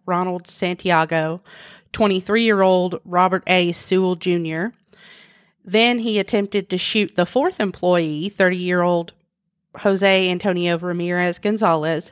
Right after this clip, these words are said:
but his weapon failed, so it misfired and then it jammed up. Then he picked up a knife and proceeded to stab Jose seventeen times, and he only stopped once Jose laid there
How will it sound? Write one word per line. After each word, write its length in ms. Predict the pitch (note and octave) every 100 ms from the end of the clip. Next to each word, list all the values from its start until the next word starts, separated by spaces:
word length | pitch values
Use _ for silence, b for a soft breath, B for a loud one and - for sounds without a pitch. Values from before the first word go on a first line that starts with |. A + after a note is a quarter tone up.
| _
but 120 | F#3+ F3
his 240 | F3 -
weapon 360 | G3 G#3+ F3+ E3
failed, 540 | - C3+ D2 B1+ - -
so 180 | G3+
it 140 | E3+ F3
misfired 720 | G#3 - G#3 F3 E3+ D#3+ D#3
and 140 | D#3+ D#3+
then 100 | D#3
it 120 | C3
jammed 320 | D#3+ D#3 D3+
up. 340 | E3+ A#3+ _ _ B B B B B B B _
Then 180 | A3+ A3+
he 140 | A3+
picked 300 | G#3+ A3 -
up 160 | A#3 A#3
a 60 | A3
knife 600 | G3+ E3+ D#3 F#3+ - _ _ _
and 220 | F#3 F3 F#3+
proceeded 400 | F#3+ A3 G3+ -
to 80 | F3
stab 440 | - G3+ G3 F3+
Jose 420 | F3+ F3+ F3 F3
seventeen 760 | - F#3+ F#3+ A#3 - - D4 C#4+
times, 760 | - F#3+ D#3 D#3 B3 - - _ B B B B B B B _ -
and 200 | E3+ E3+
he 200 | G#3 -
only 300 | G#3+ G#3 G#3+
stopped 480 | - G3+ F#3+ - - _ F#3+
once 360 | F#3 F#3 -
Jose 380 | F#3+ F3 F3+ E3+
laid 280 | E3 E3+ E3
there 240 | F3 E3